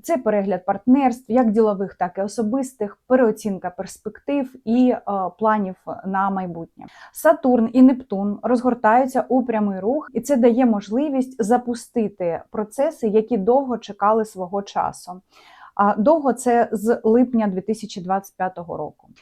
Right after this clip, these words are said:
Поговоримо про це. Ліліт, чорний місяць, змінює знаки, починає активувати вашу сферу партнерства.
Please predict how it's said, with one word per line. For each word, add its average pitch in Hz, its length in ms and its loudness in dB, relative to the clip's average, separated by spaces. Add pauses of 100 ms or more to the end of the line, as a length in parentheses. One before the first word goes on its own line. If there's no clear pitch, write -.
(240)
Поговоримо 202 680 2
про - 160 -10
це. - 360 -16
Ліліт, 247 560 2 (260)
чорний 262 400 6
місяць, 208 540 0
змінює 240 520 6
знаки, 202 520 -2
починає 240 580 2
активувати 214 760 0
вашу 202 340 -2
сферу 202 380 -4
партнерства. 196 880 -8